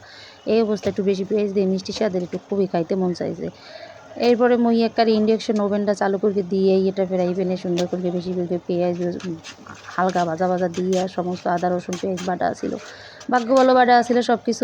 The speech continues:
মোর আজকে কোনো রকম গায়ে গতরে বেশি এটা কাটাকাটি লাগে না। এরপর দেখো একটুখানি হলুদ, একটুখানি মরিচ, একটুখানি জিরা গুঁড়া দিয়ে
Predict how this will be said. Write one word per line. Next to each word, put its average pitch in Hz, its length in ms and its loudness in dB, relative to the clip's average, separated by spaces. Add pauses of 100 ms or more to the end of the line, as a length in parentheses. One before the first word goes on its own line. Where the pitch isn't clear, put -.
মোর 220 180 2
আজকে 208 260 2
কোনো 214 200 0
রকম 208 220 2
গায়ে 196 200 4
গতরে 208 260 2
বেশি 190 220 0
এটা 185 140 0
কাটাকাটি 196 480 0
লাগে 185 200 0
না। 185 100 0 (180)
এরপর 190 320 0
দেখো 185 300 0
একটুখানি 190 520 -4
হলুদ, 185 300 0
একটুখানি 185 440 -4
মরিচ, 190 360 0
একটুখানি 185 420 -6
জিরা 190 240 0
গুঁড়া 196 240 -2
দিয়ে 196 300 -4